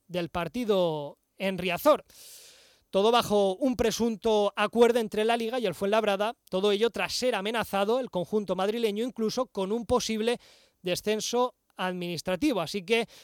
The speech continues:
llegados también a este punto, hay que recordar la estrecha relación familiar que une a la Liga con el Fuenlabrada. Javier Tebas Medrano, presidente de la Liga, es el padre del asesor jurídico del club madrileño, Javier Tebas Llanos.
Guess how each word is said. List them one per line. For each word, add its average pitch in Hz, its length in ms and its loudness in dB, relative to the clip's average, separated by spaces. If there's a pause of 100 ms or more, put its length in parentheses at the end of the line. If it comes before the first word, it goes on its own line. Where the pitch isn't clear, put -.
(360)
llegados 208 400 2
también 240 220 0
a 240 60 0
este 233 180 2
punto, 247 300 0
hay 269 40 -4
que 262 120 2
recordar 226 400 2
la 226 420 0
estrecha 247 520 0
relación 220 440 0
familiar 247 480 2
que 208 220 2
une 233 200 0
a 208 80 2
la 247 120 2
Liga 240 280 -2
con 226 220 -2
el 190 140 -2
Fuenlabrada. 190 680 0 (500)
Javier 208 440 0
Tebas 208 360 2
Medrano, 247 560 2
presidente 196 540 -4
de 202 80 0
la 208 100 0
Liga, 240 240 -4
es - 140 -4
el 190 160 -4
padre 269 400 0
del 202 200 0
asesor 202 500 2
jurídico 262 640 2
del 196 220 -2
club 277 180 -4
madrileño, 214 640 -2
Javier 208 400 -2
Tebas 233 360 0
Llanos. 190 520 -2